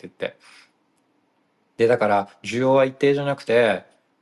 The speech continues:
もう需要は増えるばかりですよね」みたいな。あ、そんなことをこう言うわけですよね。この新しい金融商品を売っていきたい人たちは。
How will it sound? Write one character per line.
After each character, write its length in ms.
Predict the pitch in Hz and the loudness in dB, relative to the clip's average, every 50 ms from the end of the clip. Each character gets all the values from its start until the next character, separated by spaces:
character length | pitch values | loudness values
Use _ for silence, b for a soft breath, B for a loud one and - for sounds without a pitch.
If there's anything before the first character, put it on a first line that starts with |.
| _ _ _ _ | _ _ _ _
も 80 | - 104 | -12 -10
う 40 | 95 | -6
需 60 | 101 | -2
要 60 | 110 | 0
は 100 | 123 113 | 0 0
増 160 | - - 120 | -2 -2 -2
え 60 | 135 139 | -2 0
る 80 | 120 | 0
ば 100 | 104 101 | -4 -6
か 140 | - - 117 | -4 -4 -4
り 100 | 113 107 | -4 -4
で 80 | 101 92 | -8 -10
す 140 | - - | -10 -12
よ 80 | 98 92 | -10 -8
ね」 180 | 95 98 98 98 | -6 -6 -4 -6
み 120 | 92 90 | -4 -2
た 120 | 90 85 | -2 -2
い 40 | 80 | -2
な。 120 | 85 104 - | -6 -8 -6
あ、 120 | 127 110 | -6 -6
そ 100 | 104 - | -4 -4
ん 80 | 147 151 | -4 -2
な 160 | 143 135 117 | -2 -2 -4
こ 160 | 113 - 131 | -4 -6 -6
と 140 | 127 - 95 | -4 -4 -2
を 340 | 104 120 120 104 90 - b b b b _ | 0 2 2 0 0 -4 b b b b _
こ 120 | - 95 | -6 -4
う 40 | 90 | -4
言 160 | 95 104 113 | -4 -4 -2
う 200 | 120 123 123 123 | -2 -2 0 2
わ 100 | 120 120 | 0 0
け 120 | 113 - 87 | 0 0 -4
で 80 | 78 | -4
す 80 | - - | -6 -10
よ 80 | 98 120 | -4 -2
ね。 160 | 175 208 208 | -2 -2 -2
こ 80 | - 110 | -6 -8
の 80 | 95 90 90 | -8 -8 -6
新 140 | - 92 90 | -4 -6 -6
し 120 | - 92 90 | -6 -8 -12
い 20 | |
金 160 | - - 95 | -10 -10 -10
融 60 | 92 90 | -10 -8
商 160 | - 95 90 | -8 -8 -8
品 200 | 80 92 87 85 85 | -8 -10 -12 -12 -12
を 60 | 85 | -14
売 40 | 85 | -14
っ 20 | |
て 200 | - _ _ 95 | -16 _ _ -12
い 60 | 92 | -12
き 60 | - - | -10 -6
た 140 | - 92 | -4 -4
い 80 | 90 90 | -4 -4
人 160 | 90 - - | -6 -12 -14
た 120 | - - - | -14 -14 -14
ち 140 | - - | -10 -6
は。 220 | 90 92 92 - | -2 -2 -2 -4